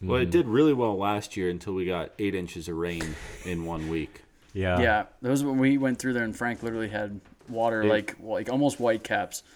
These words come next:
Speaker 3: coming through his food plot.
Speaker 2: Yeah, it was wild.
Speaker 1: So, and we did all of our planting last year, like, late May,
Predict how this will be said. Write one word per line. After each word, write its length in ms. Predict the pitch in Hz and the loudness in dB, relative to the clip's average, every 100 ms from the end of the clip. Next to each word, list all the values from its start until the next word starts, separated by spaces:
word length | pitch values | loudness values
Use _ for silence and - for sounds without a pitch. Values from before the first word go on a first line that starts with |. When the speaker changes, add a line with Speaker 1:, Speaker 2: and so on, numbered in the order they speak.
| - - _ | -20 -20 _
Speaker 3:
coming 240 | 117 110 | -4 -4
through 220 | 101 107 104 | -4 -4 -4
his 100 | - | -6
food 220 | - - | -10 -10
plot. 220 | - - | -8 -4
Speaker 2:
Yeah, 240 | 85 82 90 | -2 0 0
it 60 | |
was 180 | 92 80 | 0 -2
wild. 400 | 80 80 76 73 73 - | 0 2 2 -2 -10 -18
Speaker 1:
So, 440 | - 117 107 98 - | -2 2 2 2 -2
and 320 | 127 123 - | -2 -2 -2
we 180 | 135 147 | 4 4
did 200 | 143 143 | 6 6
all 140 | 117 117 | 6 4
of 80 | |
our 100 | 113 | 2
planting 680 | - - 110 107 107 95 92 - | -2 -4 -4 -2 -4 -6 -10 -6
last 360 | 95 92 - 98 | -4 -4 -4 -2
year, 120 | 90 | -2
like, 220 | 87 87 | -2 -4
late 260 | 95 98 - | -2 -2 -2
May, 380 | 90 90 92 | -2 0 0